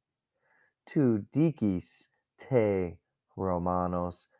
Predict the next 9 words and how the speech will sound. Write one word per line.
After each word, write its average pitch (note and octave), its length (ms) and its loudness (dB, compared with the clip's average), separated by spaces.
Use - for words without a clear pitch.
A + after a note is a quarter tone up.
necare A2+ 1200 0
velle. G2 840 -4
Necesse A2+ 880 -2
est B2 500 -2
tibi C3 640 0
id A2 380 0
iure D3+ 800 4
iurando B2 1200 4
affirmare. G#2 1500 2